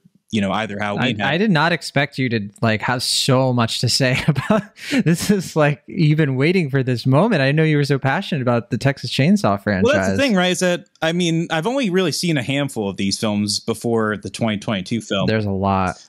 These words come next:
Speaker 1: I've seen
Speaker 2: Yeah.
Speaker 1: the
Speaker 2: I'm
Speaker 1: first
Speaker 2: looking at
Speaker 1: two.
Speaker 2: the list right now. I haven't heard of some of these movies.
Speaker 1: I've seen the first one, and I've seen the second film, and I've seen the twenty, or sorry, two thousand three remake, the one with Jessica Biel.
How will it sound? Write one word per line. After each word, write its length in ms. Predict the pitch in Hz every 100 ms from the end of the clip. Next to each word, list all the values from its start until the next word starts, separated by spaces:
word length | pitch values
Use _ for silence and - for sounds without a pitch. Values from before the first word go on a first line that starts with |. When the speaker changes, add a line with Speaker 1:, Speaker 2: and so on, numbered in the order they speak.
| -
Speaker 1:
I've 220 | 131 135
seen 520 | - 147 143 131 131
Speaker 2:
Yeah. 360 | 123 110 101 101 _ _ _
Speaker 1:
the 60 | 127 -
Speaker 2:
I'm 40 | 120
Speaker 1:
first 40 |
Speaker 2:
looking 160 | 147 156
at 40 | 123
Speaker 1:
two. 20 |
Speaker 2:
the 60 | 110
list 320 | 123 113 127
right 160 | 117
now. 360 | 110 110 107 101
I 40 | 110
haven't 180 | 135 120
heard 200 | 123 139
of 80 | 113
some 180 | 110
of 60 | 104
these 200 | 104 104
movies. 320 | 110 107 107
Speaker 1:
I've 140 | - 135
seen 260 | 165 160
the 80 | 151
first 320 | 139 214 220
one, 460 | 233 226 214 208 -
and 80 | 139
I've 120 | 135
seen 180 | - 147
the 60 | 143
second 400 | - 127 123 -
film, 340 | 127 123 123
and 100 | 107
I've 120 | 104
seen 340 | - 131 135 120
the 460 | 113 107 104 104 101
twenty, 680 | - 139 143 143 135 135 135
or 100 | 131
sorry, 240 | 123 113 101
two 160 | -
thousand 560 | 165 170 156 143 127 104 -
three 400 | 156 180 202 185
remake, 400 | 175 185 190 180
the 60 |
one 100 | 143
with 100 | 123
Jessica 280 | 120 127 120
Biel. 420 | 104 123 139 147